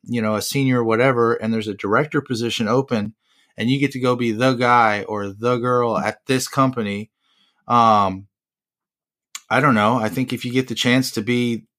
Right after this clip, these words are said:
to be the boss and you get a great opportunity, you know, those women that leave, those men that leave, we're high-fiving them out the door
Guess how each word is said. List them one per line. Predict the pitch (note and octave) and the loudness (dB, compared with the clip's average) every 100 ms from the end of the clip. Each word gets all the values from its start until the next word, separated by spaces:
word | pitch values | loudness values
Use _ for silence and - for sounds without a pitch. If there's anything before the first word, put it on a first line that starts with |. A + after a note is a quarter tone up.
| - | -12
to | |
be | G#2+ A#2+ | -4 -2
the | A2 | -2
boss | F2+ A2 C3 C#3 - | 2 4 4 2 -2
and | G#2+ | -4
you | |
get | G#2+ A#2+ | -2 -4
a | |
great | A2 A#2+ | 0 2
opportunity, | A#2 A2 G#2+ B2 C3+ B2 | 2 0 -2 0 0 0
you | A2+ A2 | 0 2
know, | A2 | 0
those | A#2 A#2 | 0 -2
women | A#2+ A#2+ A#2 | 0 0 -2
that | G2+ | -2
leave, | A#2 B2+ | -2 -2
those | A#2+ G#2+ | -2 -2
men | A2+ A#2+ | -2 -2
that | |
leave, | A2 A#2+ | -2 -4
we're | A#2 A2+ | 0 2
high-fiving | A#2 A#2+ A#2 C3 C3 | 2 2 2 2 2
them | G#2+ | 0
out | G#2+ G#2 | 0 -2
the | G2 | -2
door | G#2+ D3 B2 G2 | 0 2 2 -2